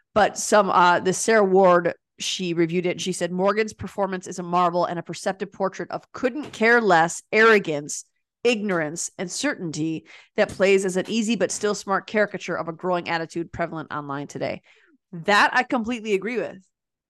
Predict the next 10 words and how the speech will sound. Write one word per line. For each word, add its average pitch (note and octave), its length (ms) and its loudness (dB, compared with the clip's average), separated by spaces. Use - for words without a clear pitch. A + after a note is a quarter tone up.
But G3+ 360 0
it, F3+ 160 -2
that, F#3+ 400 2
to G3+ 100 0
me, G3+ 140 -2
that's F#3 200 0
not F#3+ 140 -2
a E3+ 60 -6
good F3 260 -6
thing. C3+ 240 -10